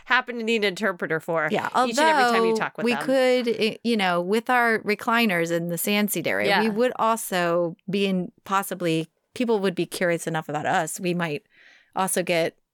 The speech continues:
Speaker 2: you know, personal hellos from everyone who's like, "You're very bold."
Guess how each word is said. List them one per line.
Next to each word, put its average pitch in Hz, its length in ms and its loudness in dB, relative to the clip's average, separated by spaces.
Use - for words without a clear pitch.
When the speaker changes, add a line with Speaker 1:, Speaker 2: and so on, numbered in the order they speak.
Speaker 2:
you 185 140 -2
know, 160 80 -6
personal 180 480 0
hellos 180 520 0
from 165 200 -4
everyone 175 320 0
who's 175 180 -2
like, 165 160 -2
"You're 220 160 0
very 220 320 2
bold." 202 480 0